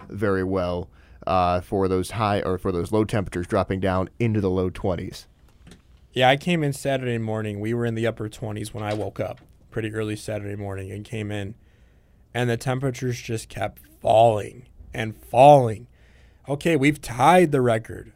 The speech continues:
Speaker 2: Okay, we've broken the record. Okay, we're still falling.
Speaker 1: It was amazing to wake up that morning and see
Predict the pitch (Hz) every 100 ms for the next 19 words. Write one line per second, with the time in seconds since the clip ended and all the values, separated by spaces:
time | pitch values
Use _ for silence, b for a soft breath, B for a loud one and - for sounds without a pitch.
0 | - 120 139 143 131 139 147 - 131 233
1 | - 160 135 123 123 110 151 151 202 208
2 | 226 - - 311 311 294 - 247 226 202
3 | 160 127 110 160 - _ _ _ _ -
4 | _ _ - - - _ - 131 131 117
5 | 110 98 - - - - - 113 117 135
6 | 113 107 101 101 98 101 95 101 - 98
7 | 95 92 90 90 90 80 - 101 95 92